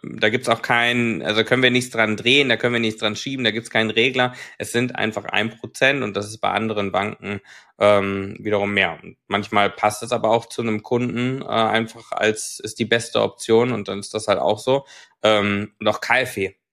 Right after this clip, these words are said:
ist sogar teilweise noch, äh, noch krasser.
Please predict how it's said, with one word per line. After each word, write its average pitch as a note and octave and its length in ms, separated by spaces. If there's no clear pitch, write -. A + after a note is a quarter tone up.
ist - 100
sogar G2 180
teilweise G#2 460
noch, G#2+ 300
äh, G2 480
noch G#2+ 200
krasser. B2 520